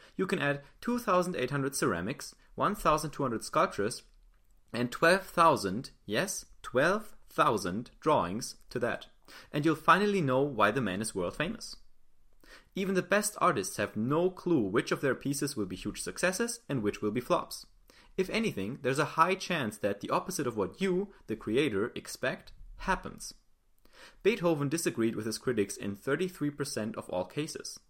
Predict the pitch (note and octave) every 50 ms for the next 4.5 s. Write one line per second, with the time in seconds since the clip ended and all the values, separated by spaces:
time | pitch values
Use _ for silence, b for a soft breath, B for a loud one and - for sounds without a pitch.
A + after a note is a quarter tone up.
0 | _ _ _ _ _ _ B B B B B - D3 - - F3+ G3+ A#3+ - -
1 | G#3 G3 C#3+ - - C3 D3+ E3+ - - - G#2 - G2 F2+ - - F#2 E2+ F#2+
2 | E2+ - - - - - _ _ - D3+ C#3+ C#3+ C#3 - - B2+ A#2 - A2 G#2
3 | - - - - G#3 G#3 - - - - - A2+ A2 A2+ A2+ - G#2+ F#2+ F#2 F2+
4 | F#2 - - - - - - - - -